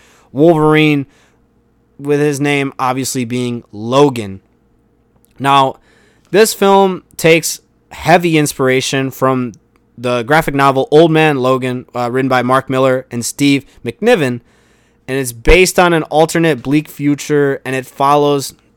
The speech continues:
the aged Wolverine and an extremely ill Charles Xavier, and they're defending this young mutant named Laura from these villainous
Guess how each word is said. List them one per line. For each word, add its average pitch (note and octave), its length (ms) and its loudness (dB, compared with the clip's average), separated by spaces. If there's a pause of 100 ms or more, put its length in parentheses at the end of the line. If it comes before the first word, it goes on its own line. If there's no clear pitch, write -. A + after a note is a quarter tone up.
the - 180 -8
aged D3 380 -2
Wolverine C3+ 800 -2 (140)
and B2 120 -10
an B2 100 -8
extremely G3+ 880 0
ill F3 360 4
Charles D#3+ 460 2
Xavier, C3 840 0
and B2+ 140 -8
they're B2+ 80 -4
defending D#3+ 760 -2 (180)
this C3 240 -6
young D#3+ 500 2
mutant D3 460 -2 (260)
named C3+ 260 -4
Laura D3 520 4 (500)
from C3+ 220 -2
these C3+ 220 -4
villainous D3+ 520 2